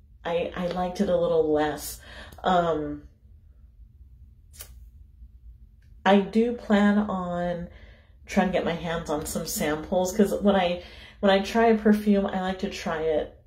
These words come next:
a couple of times, like, over several days,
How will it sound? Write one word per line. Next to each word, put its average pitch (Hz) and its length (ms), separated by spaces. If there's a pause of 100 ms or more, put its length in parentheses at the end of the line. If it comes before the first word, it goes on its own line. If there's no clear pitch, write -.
(160)
a 180 100
couple 175 340
of 160 100
times, 151 400
like, - 160
over 156 460
several 151 540
days, 151 460